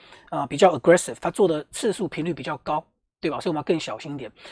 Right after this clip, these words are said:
OK，那继续讲下去。那这个单，OK，我们现在讲，我就跟大家讲个很重要的概念，就是什么？现在一个 R 等于二点二九，我们今天把它下调到二八零点三一。OK，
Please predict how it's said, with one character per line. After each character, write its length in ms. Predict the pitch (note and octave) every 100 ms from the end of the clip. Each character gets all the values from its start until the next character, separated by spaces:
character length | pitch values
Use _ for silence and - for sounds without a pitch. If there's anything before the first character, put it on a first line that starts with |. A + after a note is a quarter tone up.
| -
OK， 240 | - - C#3+
那 140 | F#3
继 140 | F#3 F#3+
续 100 | F3+
讲 120 | B2+
下 100 | D3+
去。 140 | D3+ D#3+
那 120 | G#3
这 80 | A3
个 80 |
单， 240 | G3+ G3+ A3
OK， 200 | - F3
我 60 | D3
们 80 | D3
现 100 | G3
在 100 | F3+
讲， 260 | - C3 -
我 80 | D#3+
就 80 | F3+
跟 120 | G3
大 80 | F#3
家 40 |
讲 120 | C#3+
个 80 | C#3
很 100 | C3+
重 120 | D3+
要 60 | F3
的 60 | D#3+
概 160 | F3
念， 100 | D#3+
就 60 | D3+
是 40 |
什 60 | -
么？ 100 | - - - - _
现 160 | -
在 240 | A#3 G#3+ F3+ _
一 100 | -
个 120 | G#3+
R 240 | C#3 C#3 D#3+
等 140 | -
于 100 | C#3
二 180 | D3+ F3+
点 140 | C3+
二 160 | B2+ C#3+
九， 200 | - G#2 - _ -
我 80 | D#3+
们 80 | E3
今 120 | C4
天 120 | C4 A#3+
把 120 | -
它 160 | G3
下 260 | F#3+ - G#3
调 200 | F3 D3+
到 140 | F3
二 260 | E3 G#3+ F#3
八 240 | - F3 E3
零 160 | C#3+
点 180 | D3 A2+
三 300 | - D3+ D3
一。 160 | C#3+ -
OK， 260 | F3 -